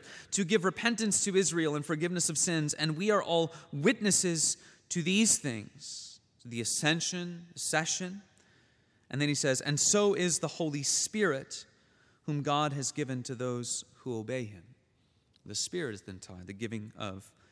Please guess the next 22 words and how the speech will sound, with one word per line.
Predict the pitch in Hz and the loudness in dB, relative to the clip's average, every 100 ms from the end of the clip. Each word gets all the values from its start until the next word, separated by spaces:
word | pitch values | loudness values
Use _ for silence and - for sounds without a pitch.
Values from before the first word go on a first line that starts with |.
| _ _ _ _ | _ _ _ _
the | 120 | -2
Spirit. | - - 120 - - _ _ _ _ _ _ _ _ _ _ | 0 0 -2 -4 -12 _ _ _ _ _ _ _ _ _ _
Hebrews | 131 117 104 - | -4 -2 -2 -4
ten, | - 139 127 120 110 110 - _ _ | -4 0 0 0 -4 -10 -18 _ _
famous | 127 110 107 | -6 -4 -4
words, | 110 113 110 104 - - _ _ _ _ _ _ _ _ | -4 -4 -2 -4 -6 -8 _ _ _ _ _ _ _ _
and | 113 | -8
testify | 131 117 - 107 107 | -4 -4 -4 -2 -2
to | - | -4
this. | 104 - | -6 -2
"When | 113 | -2
Christ | - 160 151 143 - | -2 0 2 0 -2
had | 123 | -2
offered | 120 143 143 127 | 2 0 0 -4
for | - | -2
all | 127 147 | 0 0
time | - 135 127 | 0 -2 0
a | 120 | 0
single | - 143 131 | 0 -2 -2
sacrifice | - 147 143 123 131 - | 0 -2 -2 -2 -2 -2
for | 127 | -4
sins, | - 139 139 135 | -2 0 0 -2